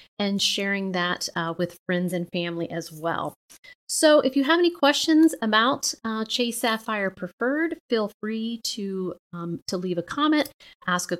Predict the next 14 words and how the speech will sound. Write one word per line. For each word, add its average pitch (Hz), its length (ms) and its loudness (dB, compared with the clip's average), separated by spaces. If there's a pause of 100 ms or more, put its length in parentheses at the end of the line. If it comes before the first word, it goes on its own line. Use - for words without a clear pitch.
question, 240 720 0
um, 165 240 -6
send 185 300 -6
me 170 160 -4
an 175 160 -6
email. 226 520 2 (400)
I 190 220 -4
truly 262 800 2
think 208 380 -4
this 190 280 -4
is 175 280 -4
one 185 200 -2
of 180 100 -4 (100)
the, 170 80 -4